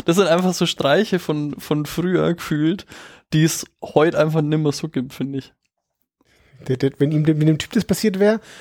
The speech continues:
Speaker 2: dann wäre er mit dem Helikopter gekommen und hätte sein Auto wieder runtergehoben.
Speaker 1: Mit dem
Speaker 2: Und
Speaker 1: Herzblatt-Hubschrauber. Mit Sicherheit. Mit Jörg Pilawa drin.
Speaker 2: Genau.
Speaker 1: Wir haben den Artikel dem Valoem zu verdanken zu sechsundsechzig Prozent.
Speaker 2: Vielen
Speaker 1: Danke
Speaker 2: lieben
Speaker 1: auch
Speaker 2: Dank.
Speaker 1: gehen raus an dreiunddreißig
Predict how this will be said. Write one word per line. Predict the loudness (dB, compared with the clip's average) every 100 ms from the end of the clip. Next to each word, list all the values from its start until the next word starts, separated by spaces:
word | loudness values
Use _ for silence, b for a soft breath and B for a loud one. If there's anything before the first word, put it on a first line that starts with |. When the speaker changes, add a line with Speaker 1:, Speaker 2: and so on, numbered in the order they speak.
| B
Speaker 2:
dann | 0
wäre | 2 4
er |
mit | 4
dem | 4
Helikopter | 2 0 -2 -2
gekommen | -2 0 0 4
und | 4
hätte | 2
sein | 2 -2
Auto | 2 0 2
wieder | 2
runtergehoben. | 2 2 2 0 0
Speaker 1:
Mit | 2 4
dem | 4
Speaker 2:
Und | 4
Speaker 1:
Herzblatt-Hubschrauber. | 2 0 -2 -2 -2 -8 -4 -4 -4 -12 _ -20 B B B _
Mit | -2 0
Sicherheit. | 0 -2 -2 2
Mit | 2
Jörg | 4 2 2
Pilawa | 2 4 2
drin. | 0 -2 -6 0
Speaker 2:
Genau. | 0 0 -6 -16 _ _ _ _ _ _ _
Speaker 1:
Wir | -4 2 2
haben | 4
den | 2 2
Artikel | 0 0 -2 -2
dem | 0 0 0 0 0
Valoem | 2 4 4 2 2 -2 B B B
zu | -6
verdanken | -2 0 2 0 0 -2
zu | 0 0
sechsundsechzig | 2 0 0 -2 -2 -2 -4 -8 -8
Prozent. | -10 -8 -2 0 0
Speaker 2:
Vielen | -4 -2
Speaker 1:
Danke | 0 2
Speaker 2:
lieben | 2
Speaker 1:
auch | 2
Speaker 2:
Dank. | 0
Speaker 1:
gehen | 0 2
raus | 4 2 2
an | -2 0
dreiunddreißig | 2 2 2 2 0 -8